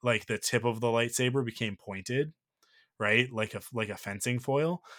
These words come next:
This, but this is another one of those things that people don't know about swords, is that a fencing foil is actually not, like, like, a foil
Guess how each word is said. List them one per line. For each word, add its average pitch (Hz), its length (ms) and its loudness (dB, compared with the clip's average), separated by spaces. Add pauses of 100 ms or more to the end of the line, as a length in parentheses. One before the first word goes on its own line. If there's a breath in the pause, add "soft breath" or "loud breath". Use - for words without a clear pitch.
(760 loud breath)
This, 147 300 2
but 131 180 6
this 139 180 6
is 143 120 4
another 143 300 6
one 131 140 4
of 127 60 4
those 123 200 2
things 127 200 0
that 117 80 -2
people 120 220 0
don't 110 300 -2
know 117 380 4
about 101 380 -2
swords, 107 720 0 (1080)
is 127 240 2
that 110 320 4 (840 soft breath)
a 127 140 8
fencing 170 640 4
foil 135 640 4
is 127 240 4 (100)
actually 156 580 4
not, 120 500 4 (520)
like, 135 300 6 (1400 soft breath)
like, 165 300 8
a 156 80 10
foil 175 720 8